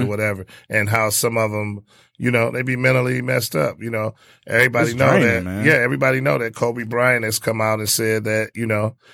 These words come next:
Speaker 2: he was an introvert, but he just, he waited till after his career to start a foundation and, you know, talk about that.
Speaker 1: Mm-hmm.
Speaker 2: Because,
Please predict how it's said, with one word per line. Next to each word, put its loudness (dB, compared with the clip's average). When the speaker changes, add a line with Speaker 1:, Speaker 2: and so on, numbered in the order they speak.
Speaker 2:
he 2
was 2
an -2
introvert, 0
but 0
he 2
just, -2
he 0
waited 0
till -4
after 0
his -2
career 0
to -14
start -4
a -4
foundation 0
and, 0
you -2
know, 2
talk 0
about -4
that. -4
Speaker 1:
Mm-hmm. 0
Speaker 2:
Because, 0